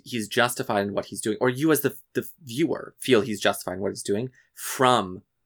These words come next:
an absolute core of morality within yourself while watching, believing that what he's doing is righteous.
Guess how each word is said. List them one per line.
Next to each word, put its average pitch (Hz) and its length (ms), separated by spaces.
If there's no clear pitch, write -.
an 107 140
absolute 104 400
core 104 260
of 98 80
morality 92 380
within 98 240
yourself - 420
while - 120
watching, - 340
believing 95 320
that 95 180
what 104 180
he's 104 240
doing 98 240
is 92 160
righteous. - 580